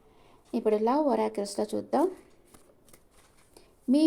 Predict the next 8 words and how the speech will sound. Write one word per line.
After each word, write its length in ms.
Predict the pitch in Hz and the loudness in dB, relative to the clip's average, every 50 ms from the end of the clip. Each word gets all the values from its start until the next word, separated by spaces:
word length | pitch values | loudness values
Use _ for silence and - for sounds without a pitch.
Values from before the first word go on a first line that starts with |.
| 320 | 6
రిలేషన్‌షిప్ 640 | 294 254 233 233 233 226 240 226 226 247 254 247 - | 4 4 4 2 2 2 0 -2 -2 -2 -2 0 0
ఎలాంటిది, 460 | 208 202 208 208 214 208 202 202 - 226 247 | 0 0 0 -2 -2 -2 -4 -4 -2 -2 0
దానివల్ల 420 | 220 214 202 202 202 196 202 220 | 2 0 0 0 -2 -2 0 0
మీకేం 400 | 233 226 214 220 - 226 254 269 240 | 0 0 -2 -2 0 0 2 2 0
వస్తుంది? 420 | 214 208 - - 190 185 180 - - - - - - - - - - - - | -2 -4 -6 -8 -6 -4 -4 -4 -6 -8 -16 -20 -20 -20 -20 -20 -14 -6 -4
అబాండెన్స్, 540 | - 226 226 285 294 277 247 220 208 208 - | 0 2 4 4 6 6 4 2 0 0 0
సమృద్ధి 380 | 247 240 254 285 277 220 247 | 2 2 4 4 4 4 4
లభిస్తుంది, 560 | 226 214 202 208 220 214 - 208 196 196 196 | 4 4 4 2 0 0 0 -2 0 0 0